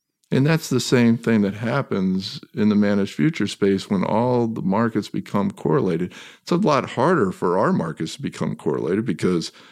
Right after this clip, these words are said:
you know, it's the softs, it's the energies, it's the metals, it's the currencies, it's the interest rates, it's bonds, it's equities across all geographical areas. But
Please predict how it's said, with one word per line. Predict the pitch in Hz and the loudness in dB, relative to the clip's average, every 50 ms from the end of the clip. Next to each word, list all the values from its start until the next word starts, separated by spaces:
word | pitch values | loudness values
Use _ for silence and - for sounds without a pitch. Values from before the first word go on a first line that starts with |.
| - - _ _ _ _ | -20 -20 _ _ _ _
you | - - | -6 -6
know, | - - - - - - - - | -6 -6 -8 -8 -8 -6 -2 0
it's | 190 170 - - - - - _ _ _ _ _ _ _ _ _ - | 0 0 0 -2 -8 -10 -12 _ _ _ _ _ _ _ _ _ -6
the | 90 90 90 | -4 -2 -2
softs, | - - 98 90 87 85 82 85 87 - - - - - - _ _ _ _ _ _ _ _ _ _ _ - | 0 0 2 2 2 2 0 0 -2 -6 -8 -12 -12 -14 -18 _ _ _ _ _ _ _ _ _ _ _ -4
it's | - 85 - - | -2 -2 -2 -2
the | 87 78 - | -2 0 2
energies, | 101 87 90 87 80 71 - 85 82 82 82 80 78 90 | 2 2 2 0 -2 -2 -2 -2 0 0 -2 -4 -6 -8
it's | 95 - - 85 - - | -6 -4 -4 -4 -2 -2
the | - 87 | 0 2
metals, | 87 87 87 87 87 82 82 82 80 78 78 76 | 2 2 2 0 0 0 -2 -2 -2 -4 -4 -6
it's | - 80 - - | -6 -8 -4 -4
the | 87 82 | -4 -4
currencies, | - - - 85 87 90 87 87 85 - - 92 87 85 85 80 - | -4 -4 -2 0 2 2 2 0 -2 -2 -2 0 0 0 0 -2 -4
it's | 67 - - | -6 -6 -4
the | - 87 | -4 -4
interest | - 101 92 90 - - 82 78 - - | 0 2 0 2 0 0 -4 -2 -2 0
rates, | 82 85 80 78 - - | 0 0 0 -2 -2 -4
it's | 82 78 - - | -4 -4 -6 -6
bonds, | _ - 95 95 90 90 87 87 85 85 82 82 76 | _ 0 0 0 2 0 0 0 0 0 -2 -2 -4
it's | 78 76 - - - - _ _ _ _ _ _ _ _ - | -6 -8 -8 -12 -18 -20 _ _ _ _ _ _ _ _ -8
equities | - - 87 90 - - 92 90 90 85 85 85 80 - - - _ _ _ _ _ _ _ _ _ _ _ _ _ _ _ _ _ _ _ _ _ _ _ _ _ - | -4 -2 -2 -2 -2 -2 0 0 0 0 0 -2 -4 -6 -10 -16 _ _ _ _ _ _ _ _ _ _ _ _ _ _ _ _ _ _ _ _ _ _ _ _ _ -6
across | 101 87 - 107 110 101 92 - - | -6 -4 0 2 2 2 2 0 0
all | 101 104 107 107 107 101 | 0 0 2 2 0 0
geographical | - - 104 107 98 78 85 92 92 90 87 - - - 87 90 95 | -2 0 0 0 0 0 -2 -4 -4 -4 -6 -6 -6 -4 -2 0 2
areas. | 127 151 113 82 - - | 2 2 0 0 -2 -4
But | - - 92 - - - 214 214 147 90 - - | -8 -14 -16 -6 -2 0 0 0 0 -2 -6 -10